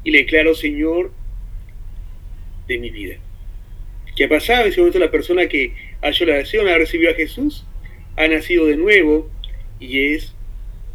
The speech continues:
tu hermano en Cristo. Al final, no te olvides de aconsejarlo brevemente, no más de cinco minutos,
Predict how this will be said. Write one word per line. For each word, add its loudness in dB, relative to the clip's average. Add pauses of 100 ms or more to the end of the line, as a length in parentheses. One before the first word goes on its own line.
(380)
tu -4
hermano -4 (960)
en 0
Cristo. -6 (800)
Al 2
final, 4
no 2
te 0
olvides 4 (2000)
de 4
aconsejarlo 2
brevemente, 4
no 0
más 0
de -6
cinco -2
minutos, -4